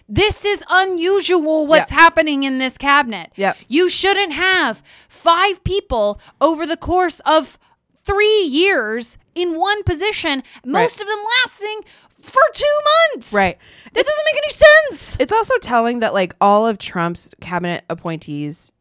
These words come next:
Speaker 2: he had, he put, they weren't prepared and they had no
Speaker 1: No.
Speaker 2: idea what they were doing.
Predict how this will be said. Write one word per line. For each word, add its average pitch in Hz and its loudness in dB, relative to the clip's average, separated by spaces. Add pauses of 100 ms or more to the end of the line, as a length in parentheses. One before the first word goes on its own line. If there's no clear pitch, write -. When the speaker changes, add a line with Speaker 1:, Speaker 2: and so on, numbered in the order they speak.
Speaker 2:
he 220 -6
had, 220 2
he 208 -10 (200)
put, 247 -2 (180)
they 226 4
weren't 233 -2
prepared 170 -8 (140)
and 220 -8
they 220 -2
had 214 -2
no 226 0
Speaker 1:
No. - 6
Speaker 2:
idea 240 2
what 202 -4
they 170 -2
were 156 -4
doing. 170 -4